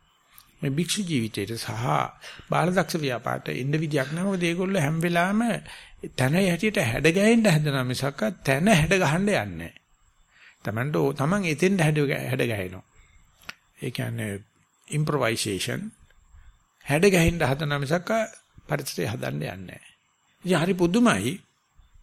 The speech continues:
මේ එංගලන්ත වගේ රටකින් මේ බාලදක්ෂ ව්‍යාපාරය ආවේ. ඒකෙත් උඩම තියෙන්නේ මොකද්ද? Be prepared. සූදානම් ශරීරේ.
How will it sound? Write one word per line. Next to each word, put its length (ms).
මේ 500
එංගලන්ත 400
වගේ 220
රටකින් 460
මේ 180
බාලදක්ෂ 540
ව්‍යාපාරය 520
ආවේ. 280
ඒකෙත් 320
උඩම 300
තියෙන්නේ 320
මොකද්ද? 300
Be 180
prepared. 560
සූදානම් 600
ශරීරේ. 480